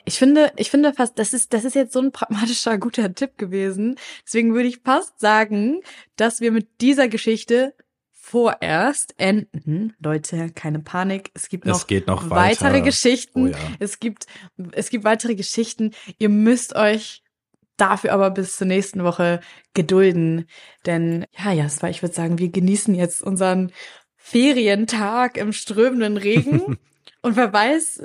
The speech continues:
Speaker 1: vielleicht, ja, entsteht ja dieses Wochenende bei uns auch noch die ein oder andere heiße, verregnete Sommersexgeschichte, die wir dann einfach in der nächsten Folge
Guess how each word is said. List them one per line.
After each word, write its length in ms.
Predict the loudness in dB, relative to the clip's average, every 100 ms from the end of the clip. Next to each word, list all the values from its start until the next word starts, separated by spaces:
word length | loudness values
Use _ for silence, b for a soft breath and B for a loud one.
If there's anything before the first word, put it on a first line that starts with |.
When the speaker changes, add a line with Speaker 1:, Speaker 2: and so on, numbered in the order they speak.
| -6
Speaker 1:
vielleicht, 580 | 0 2 2 0 -6 -16
ja, 320 | -4 -2 -2 -6 -8
entsteht 380 | -8 -2 0
ja 220 | 2 0 0
dieses 280 | -4 -6
Wochenende 360 | -4 -4 -2 -2
bei 140 | -2
uns 220 | -4 -6 -2
auch 120 | 0
noch 180 | 0 -4 B B B
die 100 | -2
ein 160 | 2 2
oder 140 | 2 2
andere 380 | 0 2 0 -2 B -4
heiße, 540 | 0 0 2 2 2 -2 _
verregnete 720 | -4 0 0 0 -2 0 0 0
Sommersexgeschichte, 1200 | 0 2 2 0 -4 -4 -4 -4 -2 0 0 2
die 200 | 2 2
wir 100 | 4
dann 260 | 4 4
einfach 380 | 0 -2 -4 -6
in 100 | -4
der 100 | -2
nächsten 340 | 0 -2 -6
Folge 420 | -4 0 0 -2